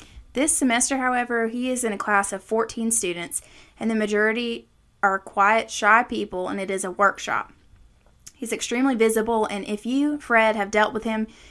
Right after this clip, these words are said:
you know that he is not simply shy and quiet. There is something else going on. At any rate, he is scheduled to come to my office at two P M today.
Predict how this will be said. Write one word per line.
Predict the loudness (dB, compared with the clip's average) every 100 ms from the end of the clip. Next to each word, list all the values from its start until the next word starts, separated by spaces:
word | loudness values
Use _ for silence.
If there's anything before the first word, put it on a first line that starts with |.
| -6
you | 0
know | 2 2
that | 2
he | 2
is | 4
not | 4 2
simply | 0 -2 -4
shy | -2 4 4 2
and | 0
quiet. | 0 0 -2 -12 -20 _ _ _ _ _
There | -2 2 4
is | 4 2
something | -2 -2 -2
else | -2 -2
going | -8 -6 -6
on. | -6 -8 -14 -20 -20 -20 _
At | 2
any | 4 6
rate, | 4 2 0 _
he | -6 -4
is |
scheduled | -2 0 0 -2
to |
come | 0 0
to | 2
my | 4 6
office | 6 2 -6
at | -4
two | -4
P | -2 -2 -4
M | -4
today. | -2 -2 -2